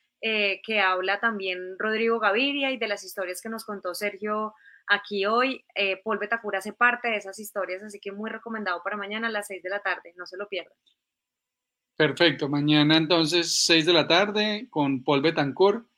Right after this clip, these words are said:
Speaker 2: También pueden escuchar todos los podcasts, eh, todas las charlas pajareras en podcast, en todas las plataformas, incluida también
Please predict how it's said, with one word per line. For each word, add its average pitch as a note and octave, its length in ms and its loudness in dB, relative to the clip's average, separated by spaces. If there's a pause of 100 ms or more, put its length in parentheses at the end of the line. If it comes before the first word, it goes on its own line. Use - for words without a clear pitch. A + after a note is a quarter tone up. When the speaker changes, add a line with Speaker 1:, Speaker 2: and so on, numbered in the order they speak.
(320)
Speaker 2:
También C#3+ 520 4
pueden D#3 640 4
escuchar C#3+ 880 -2
todos D3+ 220 2
los C#3+ 220 0
podcasts, D#3 800 0 (540)
eh, C#3 320 0
todas C#3+ 160 4
las D#3 140 2
charlas D3 280 0
pajareras D3+ 460 2
en D#3 140 -4
podcast, D#3 380 -2
en C3 120 -4
todas C#3 180 2
las D3 120 -2
plataformas, D3 600 -4
incluida C3+ 480 -2
también B2+ 400 -4